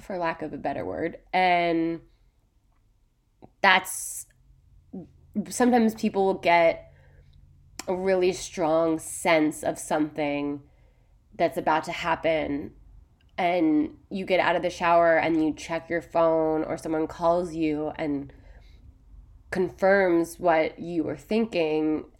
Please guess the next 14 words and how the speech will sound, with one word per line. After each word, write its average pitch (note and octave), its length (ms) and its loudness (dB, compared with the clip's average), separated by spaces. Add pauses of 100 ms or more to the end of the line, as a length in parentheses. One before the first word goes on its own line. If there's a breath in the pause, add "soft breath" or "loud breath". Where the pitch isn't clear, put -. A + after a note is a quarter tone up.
that F#3 500 6
is F3 520 0 (480)
claircognizance - 1200 -2
or E3+ 80 -2
clairsentience, - 1200 -6 (1400 soft breath)
feeling F#3 460 0
and E3+ 140 0
knowing. - 640 -2 (260)
So E3 680 4 (300)
it, - 260 -4
it G#3+ 160 8
might G3 320 4
not E3+ 360 2
look E3 400 -2